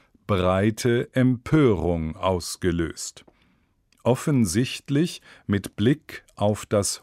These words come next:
Holocaust-Mahnmal in Berlin sprach Höcke von einem Denkmal der Schande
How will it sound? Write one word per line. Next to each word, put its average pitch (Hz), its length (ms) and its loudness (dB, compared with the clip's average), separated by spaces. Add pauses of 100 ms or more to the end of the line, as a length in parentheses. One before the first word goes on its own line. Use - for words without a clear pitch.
Holocaust-Mahnmal 85 2000 0 (220)
in 92 420 0
Berlin 101 720 2 (280)
sprach 110 600 0 (240)
Höcke 139 500 2 (200)
von 113 540 2
einem 113 520 2 (320)
Denkmal 117 880 2
der 98 280 -2
Schande 98 640 0